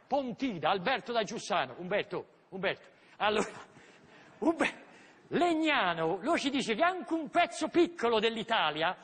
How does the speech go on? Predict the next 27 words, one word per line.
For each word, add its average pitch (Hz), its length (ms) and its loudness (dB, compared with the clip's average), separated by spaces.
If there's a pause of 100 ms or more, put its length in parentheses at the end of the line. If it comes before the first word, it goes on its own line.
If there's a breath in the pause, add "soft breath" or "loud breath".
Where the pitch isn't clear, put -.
(160 loud breath)
è 294 180 2 (100)
tutta 370 340 4
l'Italia. 185 680 2 (220 loud breath)
Loro 339 260 4
ci 247 140 -2
sono 294 240 0
morti 277 400 2
per 202 160 -2
queste 208 300 -4
cose 196 240 -2
qua. 156 260 0 (320 loud breath)
Ma 381 120 4
è - 20 6
una 349 160 2
cosa 320 240 2
memorabile, 269 640 2
guardate. 185 500 -2 (180 loud breath)
Ovunque 302 440 4
è - 20 -6
Legnano, 233 420 0
Legnano, 226 600 2
cioè, 202 180 -2 (120)
il 220 120 -4
Carroccio, 233 520 0
quando 190 220 0
ci 165 120 -4
fecero, 208 360 0